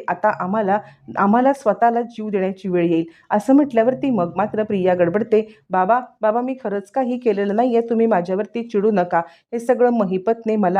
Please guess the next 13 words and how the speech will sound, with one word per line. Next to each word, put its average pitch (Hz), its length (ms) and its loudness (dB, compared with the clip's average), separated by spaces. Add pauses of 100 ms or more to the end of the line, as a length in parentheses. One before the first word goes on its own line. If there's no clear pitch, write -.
अडकवण्याचं 185 640 0
काम 175 340 -2
केलेलं 175 320 -2
आहे," 214 200 -2 (280)
असं 185 260 0
आता 214 220 0
ती 226 160 -4
सांगायला 165 340 -2
लागते. 170 340 -4 (220)
यावरती 269 420 2
रविराज 202 440 0
म्हणतात, 240 300 0 (100)
"महिपत 214 340 -2